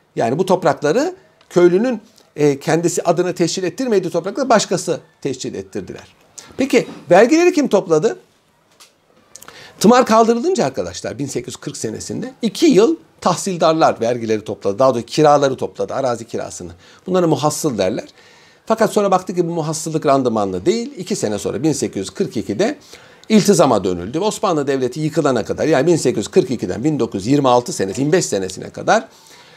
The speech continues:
e, devletin miri arazisinin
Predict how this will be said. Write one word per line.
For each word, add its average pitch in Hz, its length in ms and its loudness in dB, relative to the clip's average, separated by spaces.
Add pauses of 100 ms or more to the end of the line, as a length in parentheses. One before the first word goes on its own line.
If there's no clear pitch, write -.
(220)
e, 139 440 -2 (760)
devletin 156 580 4
miri 165 300 2
arazisinin 127 1040 -2